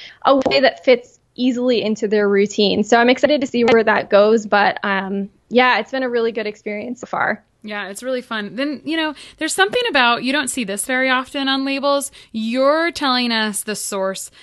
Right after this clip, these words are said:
Speaker 2: of where you got this from, which I know is really big to you. And I feel like now that I know where you kind of, like, really got into prebiotics, I feel like this is a discussion you have when you sort of know the, where, how things are manufactured. Um, 'cause I've got a
Speaker 1: Yes.
Speaker 2: bit of a history with,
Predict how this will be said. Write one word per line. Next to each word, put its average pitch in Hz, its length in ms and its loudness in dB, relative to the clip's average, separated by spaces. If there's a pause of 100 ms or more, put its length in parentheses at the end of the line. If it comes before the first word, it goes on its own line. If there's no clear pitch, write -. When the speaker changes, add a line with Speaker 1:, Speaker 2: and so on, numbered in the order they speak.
(140)
Speaker 2:
of 185 160 -6
where 180 100 -4
you 175 160 -10
got 151 300 -10
this - 240 -12
from, 143 320 -12
which 202 160 -8
I 220 80 -2
know 226 180 -2
is 277 140 -8
really 208 160 -6
big 180 220 -10
to 214 120 -10
you. 196 140 -6
And 180 100 -8
I 220 60 -4
feel 277 560 -4
like 196 240 -4
now 214 240 -4
that 359 100 -4
I 349 100 -2
know 214 320 -2 (260)
where 214 120 -6
you 220 160 -6
kind 208 220 -4
of, 196 260 -10
like, 190 220 -6
really 196 380 -6
got 185 180 -4
into 190 160 -6
prebiotics, 214 460 -6
I 214 40 -10
feel 233 200 -8
like 302 180 -6 (320)
this 220 180 -6
is 262 120 -4
a 269 40 -2
discussion 208 400 -6
you 196 100 -4
have 190 120 -6
when 185 80 -6
you 185 100 -6
sort 170 240 -10
of 185 80 -8
know 170 140 -10
the, 165 180 -14 (140)
where, 165 360 -10
how 170 180 -10
things 165 200 -14
are 156 60 -14
manufactured. 143 640 -12 (280)
Um, 175 320 -8
'cause 202 160 -8
I've 214 160 -4
got 247 160 -4
a 202 60 -2
Speaker 1:
Yes. 190 80 -6
Speaker 2:
bit 196 120 -4
of 185 80 -2
a 190 80 -4
history 175 320 -10
with, 165 340 -12